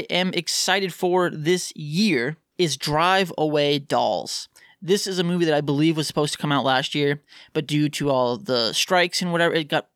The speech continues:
pushed. Th-, this is the first directorial effort of, uh, Ethan Coen.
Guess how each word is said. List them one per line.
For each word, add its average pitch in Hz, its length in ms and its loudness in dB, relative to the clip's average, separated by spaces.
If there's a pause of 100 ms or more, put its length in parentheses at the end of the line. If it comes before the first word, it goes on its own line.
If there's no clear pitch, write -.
(160)
pushed. - 520 0
Th-, 175 140 0
this 196 180 2
is 175 120 -2
the 170 200 -2
first 170 340 -2
directorial 165 720 0 (180)
effort 151 360 -2
of, 131 360 0
uh, 117 440 0
Ethan 202 280 0
Coen. 214 400 0